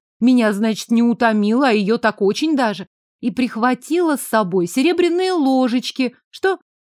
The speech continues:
Нет, не собираюсь я заявлять. Тем более ложечки не мои. Чьи? Откуда мне знать? На них не написано, просто сначала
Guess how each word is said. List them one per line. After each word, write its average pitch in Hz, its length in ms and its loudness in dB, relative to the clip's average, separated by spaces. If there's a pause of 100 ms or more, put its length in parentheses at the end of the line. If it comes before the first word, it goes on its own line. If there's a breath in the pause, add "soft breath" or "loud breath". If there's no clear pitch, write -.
(160)
Нет, 190 360 -2
не 240 100 2
собираюсь 220 600 0
я 190 200 -2
заявлять. 190 600 -2 (180)
Тем 233 260 2
более 226 320 2
ложечки 202 760 -2
не 247 160 2
мои. 196 380 0 (140)
Чьи? 277 280 -2 (240)
Откуда 254 340 -2
мне 247 220 2
знать? 220 320 -4 (380)
На 262 220 2
них 254 360 0
не 254 160 2
написано, 233 760 -2
просто 269 340 -6
сначала 240 680 -2